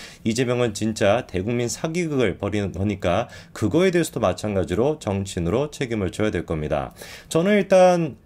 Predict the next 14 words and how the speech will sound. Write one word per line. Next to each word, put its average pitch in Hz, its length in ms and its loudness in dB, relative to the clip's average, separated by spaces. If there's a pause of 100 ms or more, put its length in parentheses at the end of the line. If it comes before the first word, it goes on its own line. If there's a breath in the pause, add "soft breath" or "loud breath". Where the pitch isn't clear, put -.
(140)
뭐 151 180 4
단식이나 165 720 2
뭐 127 140 -2
금식 160 320 -2
같은 160 340 -2
거를 147 180 0
해본 190 220 0
적이 175 200 0
없어요. 113 580 2
영상을 147 400 0
보신 143 260 -4
분들은 127 240 0
어떠신지 117 640 0
모르겠습니다만. 95 960 -2